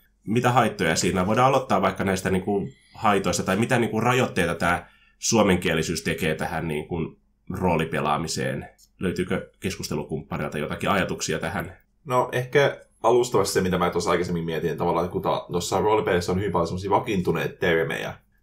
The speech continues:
Speaker 2: tavallaan, mitkä kaikki tietää sitten suomeen, kun se sanoo, sanoo sen, se, niinku sen avainsanat,
Speaker 1: Mm.
Speaker 2: justiinsa, että voi olla rerolli, health points, H P,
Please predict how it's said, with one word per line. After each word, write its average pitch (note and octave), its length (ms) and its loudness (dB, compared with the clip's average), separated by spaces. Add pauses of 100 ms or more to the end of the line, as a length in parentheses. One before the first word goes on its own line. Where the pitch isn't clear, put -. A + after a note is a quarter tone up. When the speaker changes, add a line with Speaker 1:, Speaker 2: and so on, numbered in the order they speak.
(100)
Speaker 2:
tavallaan, D#2+ 280 0
mitkä E2+ 200 -4
kaikki F#2 220 -2
tietää F#2 460 2
sitten F#2+ 240 -6
suomeen, E2 360 2
kun F2 80 -4
se F2+ 60 -6
sanoo, F2+ 280 -2
sanoo F#2 220 0
sen, F#2 200 -4
se, G2 80 -6
niinku G#2+ 140 0
sen E3+ 160 2
avainsanat, A#2+ 720 2 (120)
Speaker 1:
Mm. F2 140 -14
Speaker 2:
justiinsa, F2 320 -2
että - 140 -2
voi E2 120 4
olla E2+ 180 4
rerolli, D2+ 800 2 (320)
health F#2 360 0
points, D2+ 440 -2
H E2+ 280 0
P, D#2 280 -2